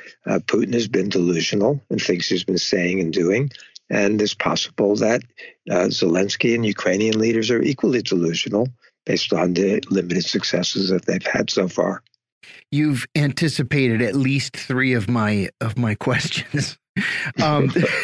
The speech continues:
Speaker 2: <laughs> at the start of the war, we saw a lot of reporting about Belarus and the fact that some Russian troops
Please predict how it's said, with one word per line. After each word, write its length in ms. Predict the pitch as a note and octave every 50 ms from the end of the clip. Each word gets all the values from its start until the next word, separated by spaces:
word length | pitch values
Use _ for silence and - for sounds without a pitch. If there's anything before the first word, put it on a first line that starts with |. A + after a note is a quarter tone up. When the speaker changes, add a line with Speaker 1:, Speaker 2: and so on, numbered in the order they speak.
| F3+ - -
Speaker 2:
<laughs> 440 | - - - - - - - -
at 160 | - G3 - -
the 80 | G3+
start 400 | - - - - - C#4 C#4+ C4+
of 40 | A3+
the 80 | A3 F#3+
war, 500 | C#3 A#2 A2 A2 G#2+ G2+ F2+ F#2+ - - -
we 200 | D#3 C#3 C3+ C#3+
saw 460 | C#3 - - E3+ D#3 C#3+ C#3+ C#3+ - -
a 140 | C3+ C#3 C3
lot 380 | C3 B2+ B2+ C3+ C#3+ D3+ F3 F#3+
of 120 | F3 D3+
reporting 540 | C#3+ A#2 - - C3+ B2+ A#2+ A2+ A2+ A2+ - -
about 440 | A#2 G#2 A2 A#2 A2 G#2+ F#2 - -
Belarus 760 | - B2 A2+ G#2+ G#2 G#2+ F#2+ G2+ G#2 G#2 G2+ - - - - - _ - -
and 300 | B2+ B2 A#2+ A#2+ A#2 A2+
the 40 |
fact 340 | A2 - - C3 B2+ A#2+ -
that 120 | C3 A2+ -
some 260 | - D3+ C#3 C3+ B2+
Russian 300 | B2 A#2+ - - B2 A#2
troops 400 | - - C3 A#2+ G2+ - -